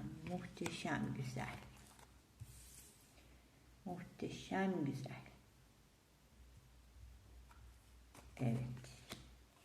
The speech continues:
Bakın, şimdi şu iki kağıdı anlattım,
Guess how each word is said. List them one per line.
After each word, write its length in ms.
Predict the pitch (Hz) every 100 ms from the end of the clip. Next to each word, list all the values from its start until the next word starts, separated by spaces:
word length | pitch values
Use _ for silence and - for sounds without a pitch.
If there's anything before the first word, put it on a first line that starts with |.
| - - - - - - - - - - - - - - - - - - - - - - - - - - -
Bakın, 280 | 180 - - - - - - - -
şimdi 500 | - - - - 127
şu 260 | - - -
iki 680 | - 196 - 220 - -
kağıdı 420 | - 170 127 127 127
anlattım, 680 | 151 151 139 127 - -